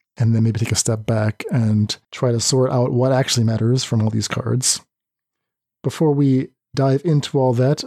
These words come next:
just a friendly reminder that if you're enjoying the program and would like to support what we do, you can head on over to patreon dot com slash faithless brewing. That's where you can make a pledge at any tier you like.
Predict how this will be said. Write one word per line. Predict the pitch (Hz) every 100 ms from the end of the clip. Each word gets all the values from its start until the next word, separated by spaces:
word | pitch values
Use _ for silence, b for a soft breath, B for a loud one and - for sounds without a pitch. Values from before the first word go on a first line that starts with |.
| 160
just | 135 - -
a | 110
friendly | - 151 139
reminder | 117 127 170 131
that | 120
if | -
you're | 123
enjoying | 117 135 131
the | 117
program | - 131 139 160 185
and | 123 117
would | 117
like | 117 123
to | - 123
support | 110 113 - 147
what | 131 120
we | 113
do, | 143 160 165 _ _ _ _ -
you | 139
can | - 139
head | 139 98 175
on | 165
over | 160 143
to |
patreon | 120 - 190 - 185 160 151 165 139
dot | 117 139 -
com | - 139 135 147
slash | - 135 131 - -
faithless | - 151 156 - 139 -
brewing. | 143 110 127 117 107 123 120 b _ _
That's | 123 123 -
where | 131
you | 123
can | 123 120 113 -
make | 131 120 123
a | 117
pledge | - 135 151
at | 120 123
any | 117
tier | - 120
you | 110
like. | 147